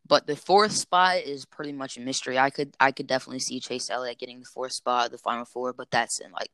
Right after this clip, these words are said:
that's in November. We'll talk about that when it comes. Kurt Busch, first win of the season for him. A very clutch time to win it. He's in the playoffs. He locked into the round of eight, first driver to do so in the Cup Series.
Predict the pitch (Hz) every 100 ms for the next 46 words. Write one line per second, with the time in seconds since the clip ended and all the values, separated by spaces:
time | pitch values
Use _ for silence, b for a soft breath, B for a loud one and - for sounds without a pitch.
0 | - 127 - - - _ - 127 117 117
1 | 117 123 120 123 120 123 - 120 - 117
2 | 120 - 127 123 120 B B B B B
3 | - - 139 151 147 - - - _ _
4 | _ _ _ 170 180 - 151 156 151 135
5 | - 139 139 135 135 135 135 127 _ _
6 | - 143 147 - - 139 - - 135 131
7 | 123 123 127 123 - 131 131 131 123 120
8 | 127 123 123 - - _ _ _ _ _
9 | 143 143 131 127 131 127 127 123 117 120
10 | 123 - - 131 131 123 123 123 131 -
11 | 127 123 - 127 - 131 131 -